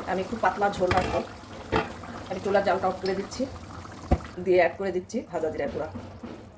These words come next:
এই খাবারগুলো আসলে কিন্তু অনেক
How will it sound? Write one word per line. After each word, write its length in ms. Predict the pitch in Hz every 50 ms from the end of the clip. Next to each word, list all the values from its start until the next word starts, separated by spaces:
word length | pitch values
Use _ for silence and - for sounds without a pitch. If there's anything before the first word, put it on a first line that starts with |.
| - - - - - - - - - - - - - - - - - - - - - - - - - - - - - - - - - - - - - - - - - - - - - - - - - - - - - - - - - 392 - - - - -
এই 100 | 214 214 214 -
খাবারগুলো 420 | 226 220 226 220 208 220 175 - 254 - - 339 - - - - - - -
আসলে 360 | 170 175 - - 214 196 196
কিন্তু 260 | 196 196 185 180 - 170 165 - - - - - - - - - - -
অনেক 140 | 196 214 226